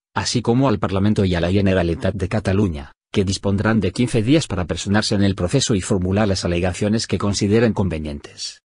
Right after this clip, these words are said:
La admisión a trámite no supone pronunciamiento alguno sobre el fondo del recurso, que el tribunal resolverá en próximas fechas,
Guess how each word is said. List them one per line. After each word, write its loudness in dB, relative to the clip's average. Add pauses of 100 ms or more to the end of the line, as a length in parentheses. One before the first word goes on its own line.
(480)
La 0
admisión 2
a 2
trámite 0
no 0
supone 2
pronunciamiento 2
alguno -4
sobre -4
el -4
fondo 2
del 0
recurso, -4 (160)
que -2
el -2
tribunal -2
resolverá -2
en -2
próximas 0
fechas, -8